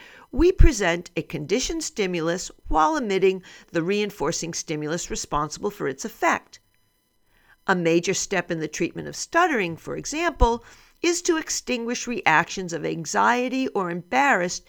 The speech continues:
embarrassment generated by thoughtless people who have laughed at the stutterer or grown impatient with him. A common technique is to encourage him to talk to anyone he encounters.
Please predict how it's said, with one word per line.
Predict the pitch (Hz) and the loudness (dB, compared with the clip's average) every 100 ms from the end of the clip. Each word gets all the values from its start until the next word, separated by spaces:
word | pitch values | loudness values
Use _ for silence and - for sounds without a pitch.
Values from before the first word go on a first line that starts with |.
| - - - | -20 -18 -6
embarrassment | 202 277 294 294 - 180 170 - | -2 2 4 4 0 -4 -8 -8
generated | - 247 302 185 160 175 | -4 -2 0 2 0 -2
by | 165 170 | -2 -2
thoughtless | - - 240 - 269 | -2 2 2 2 -4
people | - 185 180 185 180 - - - | -2 -4 -2 -6 -8 -14 -20 -8
who | 233 | -6
have | 196 175 | -4 -4
laughed | 175 202 240 269 - | 0 6 6 6 0
at | 165 | -8
the | - | -6
stutterer | - - 156 151 165 - | -8 -4 -4 -4 -6 -4
or | 208 | -4
grown | 190 170 151 160 | -2 -2 -4 -4
impatient | 185 180 - 302 320 196 - | -10 -8 -4 -2 -2 -4 -8
with | 143 | -10
him. | - - - _ _ _ _ _ _ _ - - | -10 -18 -18 _ _ _ _ _ _ _ -20 -10
A | 196 | -8
common | - 339 359 311 | -2 0 0 -2
technique | - 175 - 165 160 - | -6 -8 -6 -8 -8 -8
is | 170 | -10
to | - - | -8 -10
encourage | 170 - 247 277 226 | -10 -2 0 0 -2
him | 220 208 | -8 -8
to | 196 | -10
talk | - 156 165 | -4 -2 -2
to | - - | -8 -6
anyone | 175 175 165 160 | -2 -2 -2 -4
he | 156 156 | -8 -10
encounters. | 156 - 156 156 151 - - | -10 -6 -4 -4 -8 -16 -20